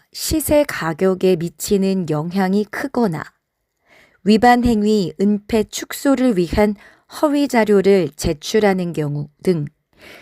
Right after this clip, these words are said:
상향 조정 사유가 있을 땐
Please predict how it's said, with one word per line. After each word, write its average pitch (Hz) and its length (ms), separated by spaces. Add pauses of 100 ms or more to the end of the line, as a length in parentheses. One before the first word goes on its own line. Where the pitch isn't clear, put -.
(120)
상향 269 580
조정 208 500
사유가 180 680
있을 180 340
땐 147 320